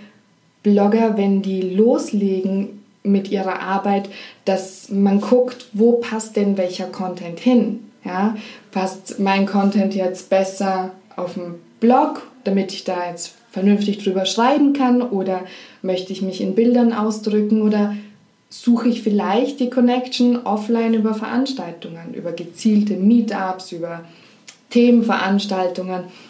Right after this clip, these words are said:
Ähm, ich denke, dass man, äh, sich da auch eben viel zu oft auf ein Tool oder eine Plattform beschränkt, anstatt die Möglichkeit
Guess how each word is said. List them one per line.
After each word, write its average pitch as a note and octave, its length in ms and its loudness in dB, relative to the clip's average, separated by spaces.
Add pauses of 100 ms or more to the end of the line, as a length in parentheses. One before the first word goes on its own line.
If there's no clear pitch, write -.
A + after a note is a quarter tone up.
(200)
Ähm, F#3+ 600 0 (720)
ich - 160 -2
denke, B3 340 4
dass G#3+ 340 0 (260)
man, G3 440 2
äh, F#3+ 360 -4 (720)
sich G#3 200 -2
da G#3 280 2
auch G3+ 180 -6 (120)
eben G#3 180 2 (180)
viel D#4 320 2
zu - 180 -2
oft A3 320 -4
auf G3 160 -6 (140)
ein A3+ 680 4 (600)
Tool C4 380 2
oder G3 200 0
eine G#3+ 240 2
Plattform G3+ 640 -6
beschränkt, - 680 -2 (840)
anstatt F#3 600 -6
die F3+ 120 -4
Möglichkeit F#3+ 920 0